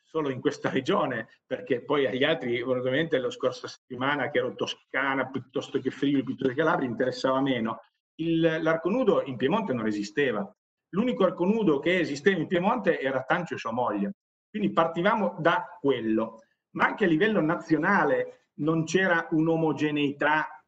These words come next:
didattica, perché io con Cinquini, che erano sicuramente i campioni del passato, con Oneto, con Lameini, io ci ho parlato.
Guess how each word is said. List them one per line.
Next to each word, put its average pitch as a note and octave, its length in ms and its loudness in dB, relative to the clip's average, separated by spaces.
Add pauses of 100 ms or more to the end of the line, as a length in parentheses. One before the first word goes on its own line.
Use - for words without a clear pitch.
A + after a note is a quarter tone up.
(160)
didattica, B2 760 -2
perché C#3 260 -2
io A3+ 200 2
con C3 200 -4
Cinquini, C#3 800 -2
che C3 120 -2
erano B2+ 140 -4
sicuramente C#3 600 -2
i - 200 -4
campioni C3+ 420 -4
del B2+ 160 -2
passato, A#2 600 -2
con D3 200 -2
Oneto, C#3+ 500 -2
con D3 200 -2
Lameini, C#3 720 0 (380)
io - 340 -10 (460)
ci D#3 220 0
ho G3 280 -2
parlato. A2+ 760 0